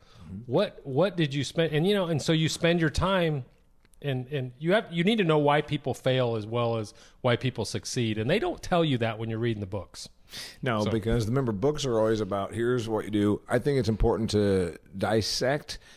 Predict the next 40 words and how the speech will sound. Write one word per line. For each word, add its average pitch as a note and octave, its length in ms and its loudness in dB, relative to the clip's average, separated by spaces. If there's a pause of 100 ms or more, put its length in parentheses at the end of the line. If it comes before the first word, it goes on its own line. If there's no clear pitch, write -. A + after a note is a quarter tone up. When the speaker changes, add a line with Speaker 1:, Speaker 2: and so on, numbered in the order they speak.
(100)
Speaker 1:
and F#2 200 -4
deconstruct F#2+ 800 -2 (280)
of F#2+ 300 -4
what G#2 220 -4
went F#2+ 140 -4
wrong A2+ 280 0
here. E2+ 240 -6 (300)
You C3 100 -2
know, G#2+ 380 -2
I A2+ 120 0
don't B2 180 -2
have G2 300 -6
kids, G2+ 540 -4 (460)
uh, F#2+ 360 -2
so G#2+ 200 0
there's G#2 200 2
always B2 200 4
that G#2+ 180 0
thing A2+ 260 0
of F2+ 220 -4
that F2 240 -4
wonderful B2 500 -2
business, F#2+ 640 0
and G2 160 -2
then G#2+ 120 2
it G2 100 0
just G2+ 200 0
starts G2+ 280 -4
to - 140 -12
teeter, B2 720 -2
falter, A2 680 0 (600)
slide, G#2+ 600 0 (440)
and G#2 100 -8
you're G2+ 120 -2
like, F#2 180 -4
"What B2+ 160 0
the A#2 80 -4
hell A#2 180 0
happened?" A#2 500 -4
Oh, F2+ 380 0